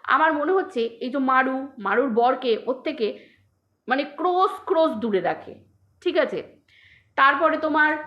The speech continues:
আহ, ফোকলা, সেও এখন ক্রোশ ক্রোশ দূরে থাকে। তারপর তো তোমরা সবাই জানো, বাবান,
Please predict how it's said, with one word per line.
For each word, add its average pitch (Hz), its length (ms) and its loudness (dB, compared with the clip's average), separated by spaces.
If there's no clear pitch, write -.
আহ, - 200 4
ফোকলা, 349 520 4
সেও 247 300 2
এখন 294 300 -2
ক্রোশ 320 300 0
ক্রোশ 302 280 0
দূরে 247 280 0
থাকে। 185 360 -2
তারপর 254 320 4
তো 247 120 0
তোমরা 233 260 0
সবাই 202 320 0
জানো, 180 220 -2
বাবান, 214 480 2